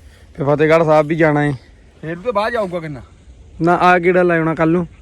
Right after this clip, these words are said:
Speaker 2: ਆ ਦੂਆ ਫਿਰ ਜਾ ਘੜੂੰਗੇ।
Speaker 1: ਦੂਏ ਦੋ ਟਰਾਲੇ ਬਾਅਦ ਚੋਂ ਜਾਊਂਗੇ।
Speaker 2: ਲੱਦ ਕੇ ਖੜਾ ਦੇਣਾ।
Speaker 1: ਹਾਂ, ਲੰਗਰ ਦੇ ਬਾਅਦ ਲੈ ਜਾਾਂਗੇ।
Speaker 2: ਚੱਲ ਠੀਕ ਆ।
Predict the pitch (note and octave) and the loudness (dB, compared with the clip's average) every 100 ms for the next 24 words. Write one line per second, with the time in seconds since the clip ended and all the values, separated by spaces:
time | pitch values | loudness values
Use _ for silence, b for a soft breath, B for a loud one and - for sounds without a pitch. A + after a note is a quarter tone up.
0 | - C#3+ D3+ F#3+ G3+ A#3 A#3+ A3+ G#3+ C#3 | -14 -12 -6 -4 -4 -6 -8 -10 -10 -2
1 | D#3 E3+ D#3+ D#3+ E3 E3 D3+ C#3 E3 D#3+ | 0 2 2 2 2 2 2 0 -2 -4
2 | D3 C#3 C#3 - C3 D3 F3+ F#3+ G#3 D3 | -2 -4 -6 -8 -10 -8 -6 -4 -4 -4
3 | B2 C#3 C3+ C3 B2+ b b b b b | -6 -2 -2 -2 -6 b b b b b
4 | - C#3+ C3 C#3 C#3 C#3+ D3 C3 C3 C3 | -4 -2 -2 -2 0 0 -2 -2 -6 -8
5 | - - B2+ - A#2+ A2+ | -12 -20 -20 -20 -20 -20